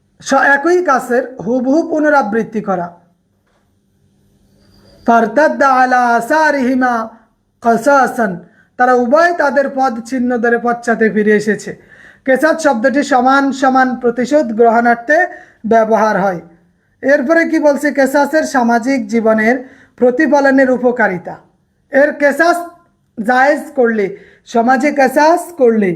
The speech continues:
এর চেয়ে আর শর্টকাট হবে না। তাইয়েব, হাফেজ তাইয়েব সাহেব অনেক আয়াত বাদ দিছে। কেসাস কার্যকর হলে হত্যা করতে ইচ্ছুক ব্যক্তি প্রাণ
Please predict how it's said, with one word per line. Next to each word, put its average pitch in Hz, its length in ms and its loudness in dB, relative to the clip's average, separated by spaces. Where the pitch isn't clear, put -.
এর 262 260 4
চেয়ে 311 260 2
আর 302 80 0
শর্টকাট 262 560 -2
হবে 220 240 0
না। 220 140 -2
তাইয়েব, 220 440 2
হাফেজ 233 440 -2
তাইয়েব 214 360 0
সাহেব - 220 -12
অনেক 262 360 2
আয়াত 262 360 2
বাদ 220 260 -2
দিছে। 180 280 -10
কেসাস 320 340 2
কার্যকর 277 540 0
হলে 285 160 2
হত্যা 269 380 -2
করতে 277 320 -4
ইচ্ছুক 262 280 -10
ব্যক্তি 254 340 -4
প্রাণ 254 280 0